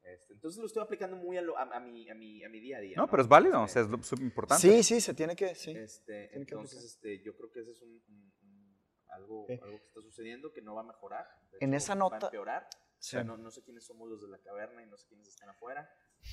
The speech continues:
Speaker 2: Todos,
Speaker 1: Pero
Speaker 2: todos estamos en la cueva.
Speaker 3: Está-, todos
Speaker 1: Exactamente.
Speaker 3: estamos dentro y fuera, depende del contexto, depende de todo. Todos estamos en millones de cavernas y en millones de, de ríos o exteriores.
Speaker 1: Ujú.
Speaker 3: Mi comentario sobre eso es,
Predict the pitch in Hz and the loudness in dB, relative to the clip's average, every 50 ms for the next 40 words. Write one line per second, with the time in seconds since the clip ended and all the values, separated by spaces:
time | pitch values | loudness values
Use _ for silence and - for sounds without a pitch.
0 | - - - - 123 139 127 113 - - 120 131 131 - 123 117 - 127 104 - | -14 -2 2 4 4 4 4 0 -2 0 0 0 0 -2 -4 -6 -6 -8 -10 -8
1 | - - 101 101 - _ _ - - - 160 151 - - 170 185 175 - 175 175 | -8 -8 -8 -8 -10 _ _ -20 -2 0 0 0 4 4 4 4 4 2 0 2
2 | 185 190 165 147 156 160 - - 170 151 - - 151 147 156 156 143 127 123 - | 2 4 4 4 4 4 2 -2 -4 -4 0 2 2 2 2 0 -2 -4 -2 0
3 | 143 143 151 151 156 147 139 131 - 135 131 120 156 139 - - - 147 131 - | 0 0 4 4 4 4 4 2 0 -6 -4 -2 -2 -2 -2 -4 -6 -6 -6 -6
4 | - 139 143 143 143 139 - - 131 139 - 185 196 208 202 - 208 202 190 190 | -8 -10 -8 -8 -8 -8 -4 -2 -2 0 4 6 6 6 6 2 0 -2 -2 -2
5 | 180 165 160 156 139 143 151 165 170 170 156 147 131 131 139 139 160 160 160 151 | -4 -4 -4 -2 -2 -2 -2 -2 -4 -4 -4 -2 0 0 0 -2 -2 -6 -10 -10
6 | - 139 127 123 123 123 123 123 135 139 139 139 139 139 131 117 110 - - - | -10 -10 -8 -8 -6 -6 -6 -6 -6 -6 -4 -2 0 0 0 0 -2 -6 -14 -20
7 | _ _ - 117 120 127 123 117 123 131 135 135 139 131 127 - - 120 113 110 | _ _ -8 -2 0 0 0 0 0 0 2 2 2 2 0 0 -4 -6 -8 -8
8 | - - - - - 127 117 117 120 120 110 110 110 110 107 127 135 151 - - | -10 -12 -16 -6 -2 0 0 2 2 0 -2 -4 -10 -18 -18 -18 -18 -20 -20 -14
9 | _ - 151 160 151 - 175 170 175 165 147 - 190 202 226 - 294 294 269 202 | _ -2 -2 -2 -2 -2 -2 -2 -2 -2 -2 -2 -4 -4 -4 -6 -2 0 2 4
10 | 190 185 185 180 - - 233 220 214 - - 151 156 147 - - - - - | 4 4 4 2 0 0 2 2 2 2 2 2 0 0 -2 -8 -10 -12 -16